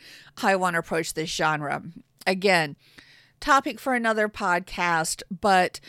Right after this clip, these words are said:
I think it's important to note that those of us who have been in the industry for a long time, you don't automatically catch those waves as the publishing paradigm changes.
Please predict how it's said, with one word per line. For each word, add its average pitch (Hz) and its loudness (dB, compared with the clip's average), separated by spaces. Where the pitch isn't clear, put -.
I 240 2
think 370 -4
it's - -4
important 240 -2
to 277 -2
note 196 0
that 196 2
those 208 2
of 220 -4
us 185 2
who 202 -2
have 180 -2
been 165 -4
in 175 -6
the 160 -8
industry 180 -2
for 180 -4
a 170 0
long 160 -2
time, 175 -4
you 208 0
don't 240 0
automatically 190 0
catch - -6
those 160 -2
waves 156 -2
as 165 -2
the 165 -6
publishing 165 -8
paradigm 156 -4
changes. - -12